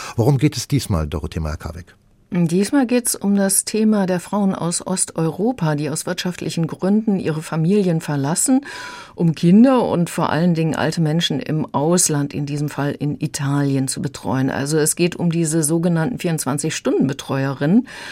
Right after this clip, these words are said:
Speaker 2: auch bei uns in Deutschland ja ein großes Thema. Hier ist es die rumänische Frau Daniela. Ihr Mann ist arbeits- und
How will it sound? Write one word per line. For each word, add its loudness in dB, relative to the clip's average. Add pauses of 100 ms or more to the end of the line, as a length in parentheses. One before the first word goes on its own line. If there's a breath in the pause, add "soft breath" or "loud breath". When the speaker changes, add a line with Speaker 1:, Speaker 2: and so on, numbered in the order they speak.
(200 loud breath)
Speaker 2:
auch 2
bei 2
uns 0
in 0
Deutschland -2
ja 0
ein -2
großes -2
Thema. -2 (420 loud breath)
Hier 6
ist 2
es 4
die 0
rumänische 2
Frau -2
Daniela. 2
Ihr -2
Mann 0
ist -4
arbeits- 0
und 2